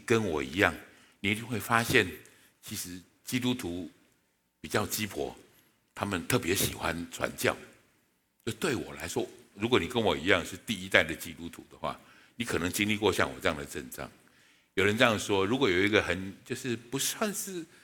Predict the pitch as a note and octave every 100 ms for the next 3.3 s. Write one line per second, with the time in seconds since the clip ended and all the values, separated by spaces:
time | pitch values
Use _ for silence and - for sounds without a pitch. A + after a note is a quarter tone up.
0 | - _ - F3+ F#3 F3+ D#3+ E3 C#3+ -
1 | - - - A2 A2 - A#2+ D#3 G2 C#3+
2 | D3 - D#3+ E3 C#3 C#3+ A#2 C3 F2 D#2+
3 | A#2 F2+ C#2+